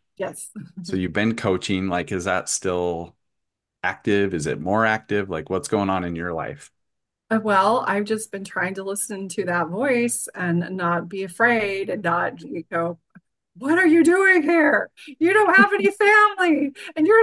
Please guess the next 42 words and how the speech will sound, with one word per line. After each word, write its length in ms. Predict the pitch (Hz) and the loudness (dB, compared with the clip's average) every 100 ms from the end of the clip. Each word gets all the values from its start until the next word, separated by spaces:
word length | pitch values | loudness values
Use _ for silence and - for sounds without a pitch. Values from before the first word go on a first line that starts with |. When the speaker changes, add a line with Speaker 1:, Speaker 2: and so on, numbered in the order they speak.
| 440 | 6
Speaker 1:
so 240 | 453 415 | 4 6
lonely." 600 | 403 440 453 403 320 240 220 | 6 6 6 2 2 2 0
And, 80 | |
you 100 | 233 247 | -2 -6
know, 100 | 196 | -8
I'm 120 | 208 | -4
just 300 | 233 - - | -4 -4 -4
not 260 | 226 226 | -4 -2
listening 360 | 233 294 - 302 | -2 -2 0 -2
to 100 | 302 | 0
those 220 | 226 220 - | -4 -4 -6
things, 280 | 233 226 | -6 -4
just 260 | 208 196 - | -4 -4 -4
following 460 | 170 175 214 220 214 | 0 2 2 0 -4
the, 140 | 202 - _ _ - | -6 -12 _ _ -14
the 80 | 190 | -12
things 400 | - 226 254 247 | -4 -2 -2 0
that 160 | 185 175 | 0 0
light 340 | 180 214 220 | 0 0 0
me 140 | 196 | 0
up. 280 | 202 208 180 226 | 2 2 2 -2
In 180 | 185 | -2
fact, 240 | - 196 - | -4 -6 -2
on 140 | 190 | -2
my 180 | 180 190 _ _ _ | -2 -6 _ _ _
whiteboard, 600 | 196 220 233 196 185 185 | 2 2 2 0 0 2
it 160 | 196 202 | 0 -4
says, 280 | 214 185 - _ _ _ | -6 -6 -10 _ _ _
you 60 | - | -8
know, 80 | 165 | 0
"What 240 | 214 302 | 2 4
makes 260 | 311 302 - | 2 0 -2
me 140 | 262 | 0
horny?" 520 | 220 277 285 240 190 202 | 4 6 4 4 -2 0
is 220 | - 269 | 0 0
<laughs> 500 | 359 - 95 104 95 | -2 -2 -2 -4 -2
what 220 | 262 - | -2 0
Speaker 2:
<laughs> 0 | |
Speaker 1:
I 160 | 135 - - | -2 -4 -6
have 160 | 269 254 | -2 0
on 180 | 226 | 0
there. 360 | 214 214 202 | 0 0 -2